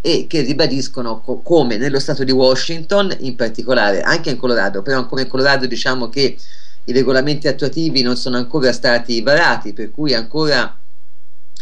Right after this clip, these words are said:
nonostante che il referendum ci sia stato e che il risultato sia stato positivo, però ancora non hanno potuto fare questa proprio serata di festeggiamento del, del risultato. Invece nello stato di Washington,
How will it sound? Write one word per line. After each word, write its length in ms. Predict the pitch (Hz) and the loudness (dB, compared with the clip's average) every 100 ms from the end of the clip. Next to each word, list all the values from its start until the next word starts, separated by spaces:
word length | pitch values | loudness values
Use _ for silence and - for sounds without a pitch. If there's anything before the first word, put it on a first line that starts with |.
| - - - | -4 -2 -2
nonostante 540 | 110 110 - 135 131 | -2 -2 0 0 -2
che 60 | 127 | -2
il 60 | 123 | -2
referendum 520 | 120 127 135 127 127 | 0 0 0 0 -2
ci 100 | 123 | -2
sia 180 | - 131 | -2 -2
stato 360 | - 151 117 | 0 0 0
e 60 | 98 | -2
che 120 | - | -4
il 40 | 104 | -4
risultato 380 | 107 120 123 | -4 -4 -4
sia 100 | 113 | -4
stato 220 | 117 120 120 | -4 -4 -2
positivo, 680 | 156 170 127 123 117 - - - - | -2 -2 0 0 0 -2 -4 -4 -4
però 240 | - 143 143 | 2 2 4
ancora 380 | 131 - 156 147 | 0 -2 0 2
non 160 | 135 | 0
hanno 180 | 127 127 | -2 -2
potuto 300 | 131 135 131 | -2 -2 -2
fare 340 | 139 127 123 | 2 2 2
questa 320 | 120 117 - 127 | 0 -2 -2 -2
proprio 240 | 120 131 | -2 -2
serata 480 | 127 131 123 120 127 | -2 0 2 2 0
di 100 | 123 | -2
festeggiamento 960 | 123 - 117 117 120 120 113 - 120 | -4 -4 -4 -2 -2 -4 -4 -2 -2
del, 600 | 104 117 113 113 107 92 - - - 117 | 0 -2 0 2 2 2 0 -4 -2 0
del 120 | 131 | 2
risultato. 640 | 127 127 127 104 95 - | 2 0 0 0 0 -2
Invece 320 | 156 139 - | 0 0 0
nello 180 | 139 160 | 0 0
stato 200 | 143 131 | 0 0
di 100 | 135 | 0
Washington, 840 | 139 123 117 139 135 196 202 196 | 2 2 0 -2 -2 -2 0 -2